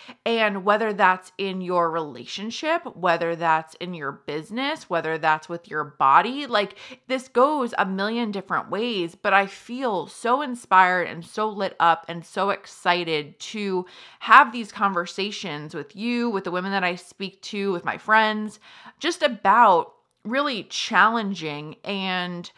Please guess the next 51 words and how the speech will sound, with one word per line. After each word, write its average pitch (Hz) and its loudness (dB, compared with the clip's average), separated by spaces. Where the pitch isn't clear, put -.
pushing 233 -6
back 180 4
with 190 -6
so 254 -2
many 277 -8
societal 190 0
norms 170 -4
that - -10
there 143 -6
are 202 4
out 214 4
there 160 -2
in 165 -10
terms 185 -8
of 170 0
feeling 339 -6
like, 208 0
again, 220 -4
you 190 -8
have 196 0
to, 202 -4
you 208 -10
know, 175 0
go 247 4
to 269 -2
school, 196 -2
go 208 2
to 240 2
college, 175 4
get 254 -2
married, 175 4
have 226 4
the 220 -6
babies, 180 -4
be 240 -8
the 247 -8
stay-at-home 214 -4
mom 185 6
who 202 -4
is 180 -2
loyal 208 0
to 226 -14
their 185 -2
spouse 196 4
for 190 -10
the 175 -2
rest 170 0
of 170 -10
their 160 -2
lives, 151 2
right? 196 -2